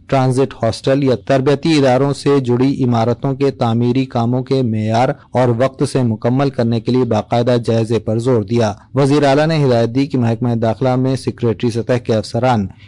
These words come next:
इन प्रोजेक्टों की हफ्ता वाराना और additional chief secretary सतह के अफसरान पन्द्रह हफ्तावार जायजा लें।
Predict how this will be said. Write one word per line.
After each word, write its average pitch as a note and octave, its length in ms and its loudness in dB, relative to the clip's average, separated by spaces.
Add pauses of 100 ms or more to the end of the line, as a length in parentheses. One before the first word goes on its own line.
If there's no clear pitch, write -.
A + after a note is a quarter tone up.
(120)
इन D3 140 2
प्रोजेक्टों C3 600 0
की D3 180 -2
हफ्ता A#2 380 -2
वाराना A2+ 680 0 (180)
और C3 220 0
additional C3+ 480 0
chief D3 240 -2
secretary B2 500 -4
सतह B2 280 -2
के A#2 140 -2
अफसरान A2+ 440 0
पन्द्रह B2 480 0
हफ्तावार A2 600 -2
जायजा A2+ 380 0
लें। G#2+ 260 -4